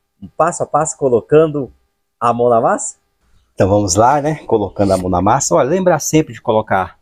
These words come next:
luvas, né? Óculos, a máscara, quando você me-, for mexer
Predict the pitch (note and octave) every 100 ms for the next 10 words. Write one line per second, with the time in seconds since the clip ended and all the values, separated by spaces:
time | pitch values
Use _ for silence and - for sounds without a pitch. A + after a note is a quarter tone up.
0 | _ _ _ _ D#3 G3 E3+ F#3 F#3 F#3
1 | - - _ A2 B2 - B2 D#3 D3+ -
2 | D3 C#3 C3+ - - _ _ - F2+ B2
3 | D3 - - G2 G#2 F#2+ G#2 A2+ G#2 G#2
4 | - G#2+ G#2 F#2+ G#2+ G2 F#2 - _